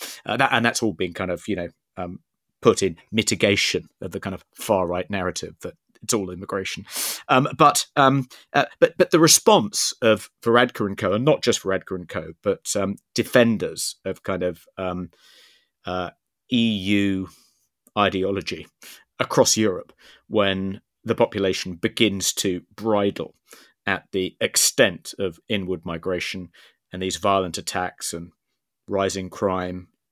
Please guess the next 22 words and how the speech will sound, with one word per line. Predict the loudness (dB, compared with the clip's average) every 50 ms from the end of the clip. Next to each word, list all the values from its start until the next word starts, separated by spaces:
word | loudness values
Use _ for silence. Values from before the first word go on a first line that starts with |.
| _ _ _ _
housing | -6 -4 -4 -4 -4 -6
shortage, | -6 -6 -4 -4 -4 -6 -6 -6 -6 -6 -6 -10 -12 -12 _ _ -20 -20 -20 _ _ _ _ _ -8
et | -4 0
cetera. | 0 0 0 -2 -6 -8 -8 -10 _ -20 -20 -20 -20 _ _
Um, | 2 4 4 4 2 -2 _ _ 0
the, | 0 0 0 2 0
the | 2 2
response | 4 4 6 6 6 6 6 4 2
is | 2 4 4
never | 4 6 6 8 6 6
to | 6 4 4 6 8 6 6 4 2 0
actually | -2 0 0 -2 -4 -2 -2 -2 -2 -2 -4 _ -4
address | 2 2 2 2 2
the | -2 -6
problem, | -2 0 0 0 0 -2 -10 -14 -12
to | -14 -10
try | -4 -2 -2 -2
and | 0 2
stem | 4 4 4 4 2 4 4 6 6 4 2 -4 -10 -14 -16 _ _ -20 _ -20 -20 _ _ _
the | -6 -6 -2 0
inward | 0 0 2 0 0 -2 -2 -4 -6
flow | -2 0 2 2 2 0 -2